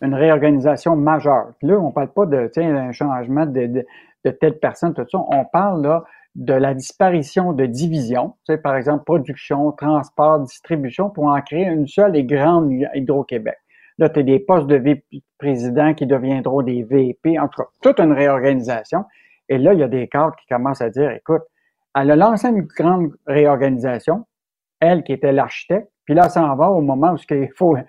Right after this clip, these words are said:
l'exécuter. » Et là, il y a des cadres qui disent, « Ça n'a pas de bon sens, la structure qu'il y a actuellement qui est proposée. » Il dit, « On gère maintenant avec cette réorganisation-là d'un poteau de rue, un pylône, une ligne d'eau de tension,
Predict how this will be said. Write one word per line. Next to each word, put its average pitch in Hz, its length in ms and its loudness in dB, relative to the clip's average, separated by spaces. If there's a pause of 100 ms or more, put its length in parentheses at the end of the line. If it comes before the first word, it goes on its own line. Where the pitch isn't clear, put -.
(260)
l'exécuter. » 139 680 -2 (240)
Et 135 80 -4
là, 165 140 4
il 185 80 4
y - 20 2
a 139 40 0
des 139 160 0
cadres 156 220 2
qui 127 140 -8
disent, « 139 200 -4
Ça - 80 0
n'a - 60 -4
pas 170 140 0
de 147 60 -6
bon 139 180 -2
sens, 175 220 -2
la 143 100 0
structure 160 400 -10
qu'il 143 140 -4
y - 20 2
a 147 160 2
actuellement 131 560 -4
qui 151 120 -8
est - 20 -4
proposée. » 123 640 -6 (340)
Il 139 120 2
dit, « 170 240 2 (180)
On 151 180 4
gère 208 220 2
maintenant 170 460 0
avec 143 200 -4
cette - 200 -12
réorganisation-là 143 1120 -4 (360)
d'un 143 300 -2
poteau 208 420 2
de 165 100 0
rue, 190 440 -2
un 190 180 0
pylône, 170 480 0
une 185 220 0
ligne 196 160 -4
d'eau 180 140 -2
de - 100 -20
tension, 160 560 -4